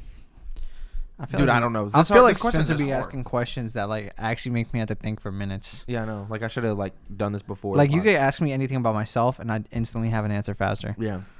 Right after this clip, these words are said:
Speaker 2: Yeah, I don't know. I couldn't think of a single one. And I've been thinking about it for, like, an hour and a half, so.
Speaker 1: Um,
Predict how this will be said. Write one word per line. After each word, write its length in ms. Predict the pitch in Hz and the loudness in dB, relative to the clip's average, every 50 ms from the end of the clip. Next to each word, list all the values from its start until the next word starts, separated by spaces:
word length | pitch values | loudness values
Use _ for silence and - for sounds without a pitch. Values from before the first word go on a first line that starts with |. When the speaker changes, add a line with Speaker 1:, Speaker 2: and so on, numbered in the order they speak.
| - _ - _ - - - - - - - - - - - | -20 _ -20 _ -20 -20 -18 -14 -12 -10 -10 -10 -8 -4 2
Speaker 2:
Yeah, 120 | 135 127 123 | 4 4 4
I 40 | |
don't 120 | 139 165 143 | 4 4 2
know. 160 | 120 107 95 - | 2 0 0 0
I 80 | - 117 | -2 0
couldn't 180 | 117 139 143 | 2 2 2
think 100 | 147 147 | 2 2
of 60 | 131 113 | 0 0
a 40 | |
single 240 | - - 139 127 117 | -2 -2 0 0 0
one. 240 | 104 101 101 95 95 - - - - - - - - - - - - - - | 0 0 -2 -4 -6 -10 -16 -20 -20 -20 -20 -20 -20 -20 -20 -20 -18 -8 -4
And 140 | 113 113 | 0 2
I've 220 | 113 120 131 117 110 | 2 2 0 0 -2
been 200 | 113 113 113 101 | -2 -2 -2 -2
thinking 180 | - 110 107 | -4 -4 -4
about 180 | 107 101 98 98 | -4 -4 -4 -6
it 60 | 95 | -6
for, 80 | - 95 | -6 -8
like, 100 | 95 95 | -8 -8
an 80 | 104 | -8
hour 120 | 92 92 95 | -8 -10 -10
and 80 | 92 101 | -10 -12
a 40 | 104 | -10
half, 160 | 95 - - | -12 -12 -12
so. 240 | - - - - - _ - _ - - - - _ _ _ - - _ _ _ _ _ _ _ _ _ - - - - - - - - - - _ _ _ - | -12 -10 -10 -10 -12 _ -20 _ -20 -20 -20 -20 _ _ _ -20 -20 _ _ _ _ _ _ _ _ _ -16 -14 -14 -14 -14 -18 -20 -20 -20 -20 _ _ _ 4
Speaker 1:
Um, 560 | - 117 120 120 120 120 117 113 107 104 98 | 6 8 8 10 8 8 8 6 4 2 0